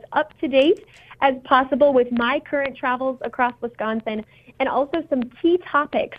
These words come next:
related to agriculture at various points of the year. So all of that information, Alice in Dairyland Finals info, just current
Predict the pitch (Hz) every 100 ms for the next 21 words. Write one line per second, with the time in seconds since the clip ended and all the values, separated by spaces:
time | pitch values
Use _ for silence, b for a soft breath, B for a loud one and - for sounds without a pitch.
0 | - 240 226 233 233 233 - 233 202 214
1 | 220 208 220 208 220 208 b b b 247
2 | 240 214 214 233 262 262 - - 226 226
3 | 220 - 208 202 208 208 175 123 - -
4 | - _ 294 330 359 302 294 285 269 254
5 | 226 214 - - - - 302 302 302 285
6 | 247 254 254 247 240 - 220 220 220 -
7 | 220 220 - 220 214 214 214 b b b
8 | _ _ _ _ - 359 - - 294 359
9 | 381